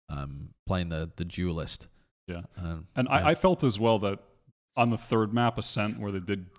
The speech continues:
Speaker 2: get kind of blown out, I don't think that that was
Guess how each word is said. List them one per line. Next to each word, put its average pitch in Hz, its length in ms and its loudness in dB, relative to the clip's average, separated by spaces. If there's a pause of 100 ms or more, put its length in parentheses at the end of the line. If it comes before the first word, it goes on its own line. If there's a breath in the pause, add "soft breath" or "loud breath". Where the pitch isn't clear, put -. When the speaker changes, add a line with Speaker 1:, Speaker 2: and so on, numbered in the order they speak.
Speaker 2:
get 110 160 0 (120)
kind 104 240 -2
of 92 160 -6
blown 98 360 0
out, 92 260 -2 (1000 soft breath)
I 123 140 6
don't 131 400 2
think 127 240 4
that 107 160 0
that 110 200 4
was 101 460 2